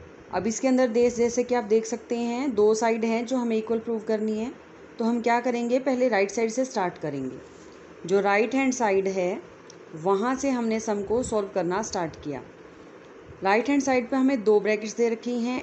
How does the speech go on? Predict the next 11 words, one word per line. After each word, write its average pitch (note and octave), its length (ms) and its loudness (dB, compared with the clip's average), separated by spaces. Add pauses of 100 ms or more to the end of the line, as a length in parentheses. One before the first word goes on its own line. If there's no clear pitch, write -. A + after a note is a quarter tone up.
x F#3 240 -4
plus G#3+ 320 -4
y, G3 340 0 (880)
x G#3 280 -2
square A#3 440 0
minus G3+ 580 0
x G#3+ 260 -2
y A3 300 0
plus G3 340 -2
y D#3+ 200 -2
square। C3 420 -10